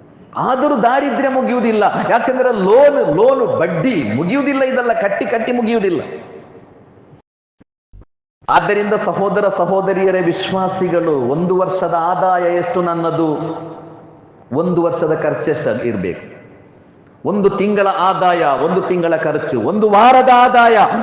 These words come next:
ಒಂದು ವಾರದ ಖರ್ಚು, ಒಂದು ದಿನದ ಖರ್ಚು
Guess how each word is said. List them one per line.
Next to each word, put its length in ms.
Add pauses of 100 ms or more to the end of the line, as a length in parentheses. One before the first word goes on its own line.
(100)
ಒಂದು 240
ವಾರದ 320 (120)
ಖರ್ಚು, 340
ಒಂದು 420
ದಿನದ 260 (120)
ಖರ್ಚು 340